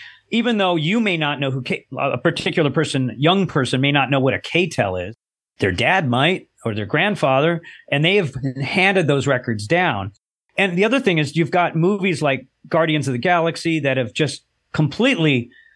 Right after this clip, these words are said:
used the entire soundtrack of the seventies. I mean, pretty much every song that's in, in that movie is in our set list just because it was so iconic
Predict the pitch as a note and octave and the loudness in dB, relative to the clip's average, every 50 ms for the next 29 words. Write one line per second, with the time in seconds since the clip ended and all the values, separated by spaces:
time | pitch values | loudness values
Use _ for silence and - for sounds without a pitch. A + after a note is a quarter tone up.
0 | _ _ - B2 B2+ E3+ G3 G3 E3 D3+ E3 D3+ C#3 - E3 E3 E3 C3+ B2 - | _ _ -8 -2 0 2 2 2 2 2 0 0 0 2 2 2 2 2 0 0
1 | F3+ F#3 F#3 E3+ - D#3 B2+ A2+ - - C3 A#2 B2 - - E3 E3+ D#3+ C3+ A2+ | 0 0 0 0 0 0 0 0 0 -2 -4 -4 -2 -2 0 0 0 0 0 -2
2 | A2+ G#2+ D3 D3 D#3+ D3+ C3+ - A#3 A#3 G#3+ E3 C3+ C3+ D#3 F3 F#3+ D#3 E3 D3 | -2 -2 0 0 -2 -2 0 0 0 0 0 0 -2 -2 -2 -2 -2 0 -2 -2
3 | C3 - F3+ F3 E3+ D3+ C#3+ C3 C3 - C3 - _ _ - F#3+ G3 F3 D#3+ D#3 | -2 -2 0 0 0 0 0 -2 -2 -4 -10 -10 _ _ -2 0 2 4 2 2
4 | D3 D3+ F3+ A3 G3+ C#3+ B2 A#2+ A#2+ A2+ D3+ D3 C3+ A#2+ G#2 - - G#3+ A3 - | 4 2 2 2 2 2 0 0 0 0 0 0 0 -2 -4 -4 -2 -2 -2 -2
5 | - F#2+ F2 E2 - _ _ _ _ _ _ _ - - B2 - F3 E3+ - - | -4 -6 -8 -8 -8 _ _ _ _ _ _ _ -12 -4 0 2 2 2 2 0
6 | D3+ - E3 D3 D3 B2 D#3+ - - C#3+ C#3 C3+ C3 - - - - - - D#3 | 0 2 2 2 2 2 0 0 0 0 0 0 0 -4 -8 -8 -6 -2 0 2
7 | D3+ D3+ D#3 D#3 D3+ - - F3 F3 F#3+ F#3 C#3+ A2 G#2 - - | 2 2 2 0 0 -4 -4 -2 -2 0 0 -2 -4 -6 -10 -10